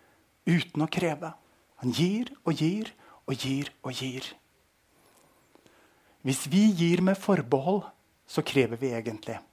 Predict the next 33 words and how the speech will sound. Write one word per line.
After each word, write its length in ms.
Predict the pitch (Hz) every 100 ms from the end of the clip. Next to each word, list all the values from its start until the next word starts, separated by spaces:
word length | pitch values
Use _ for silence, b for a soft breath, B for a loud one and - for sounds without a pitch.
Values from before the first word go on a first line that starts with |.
| 151
«Ok, 140 | -
du 120 | 127 131
kan 80 | 127
få 300 | - 190 196
dette, 300 | 185 - 226
men 200 | 208 160
da 120 | 131
forventer 460 | 127 143 131 117 127
jeg 80 | 123
tilbake.» 440 | 131 110 - 104 - _ _ _ b b b b b b b b b b -
Nå 60 | 117
har 80 | 165
jeg 140 | 143
vasket 340 | - - - 120
opp 140 | 120
for 80 | 175
deg, 140 | 175 180
nå 140 | 156
regner 560 | 151 143 135 120 104 117
jeg 80 | 151
med 220 | 139 175
at 160 | 151 -
du 140 | 131
tar 240 | - 113 123
og 80 |
støvsuger 460 | 135 131 101 120 127
bilen 240 | 117 117 123
sånn 160 | 120
som 120 | 117
vi 80 | 117
var 180 | 120 120
enige 180 | 110 107
om. 140 | 104